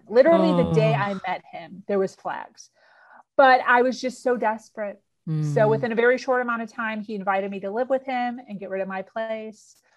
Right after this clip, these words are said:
Speaker 1: Um, he invited me to quit my job and work at his job, his company. He invited me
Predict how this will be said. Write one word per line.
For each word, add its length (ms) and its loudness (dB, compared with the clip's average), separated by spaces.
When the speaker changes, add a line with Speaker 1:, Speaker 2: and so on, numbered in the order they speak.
Speaker 1:
Um, 300 -8
he 80 -4
invited 340 0
me 120 -4
to 40 -6
quit 240 -8
my 120 -4
job 320 0
and 100 -8
work 300 -8
at 100 -14
his 280 -4
job, 360 -4
his 240 -4
company. 680 -10
He 60 -12
invited 460 -6
me 140 -10